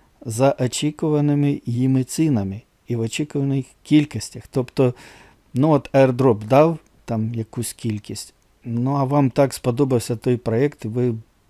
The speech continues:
до лістингу хотіли б купити. Поки ще люди не оприділились з, е, з ціною, і там по одному центу купити, а він вийде там по десять. Ну, це так, я, звісно, це я просто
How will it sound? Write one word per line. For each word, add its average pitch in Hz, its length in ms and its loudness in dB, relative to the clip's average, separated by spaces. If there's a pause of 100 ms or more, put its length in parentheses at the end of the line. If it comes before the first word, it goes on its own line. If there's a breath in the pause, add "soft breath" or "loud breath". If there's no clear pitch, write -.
до 131 240 2
лістингу 143 540 0
хотіли 131 480 0
б - 80 -14
купити. 127 460 -2
Поки 131 300 -4
ще 143 240 -2
люди 131 400 2 (500 loud breath)
не 131 260 2
оприділились 135 720 2
з, 107 140 -10
е, 113 300 -2
з 123 320 0
ціною, 127 680 0 (800 soft breath)
і 139 120 -2
там 139 240 2
по 139 100 0
одному 151 340 2
центу 151 420 0
купити, 117 560 -2
а 131 120 -2
він 156 280 2
вийде 135 420 4
там 117 300 0
по 120 160 -2
десять. 110 720 -6 (1040)
Ну, 156 320 -4
це 156 140 -2
так, 131 320 -2
я, 120 300 2 (800 soft breath)
звісно, 123 500 -2
це - 160 -4
я 110 80 0
просто 113 500 -6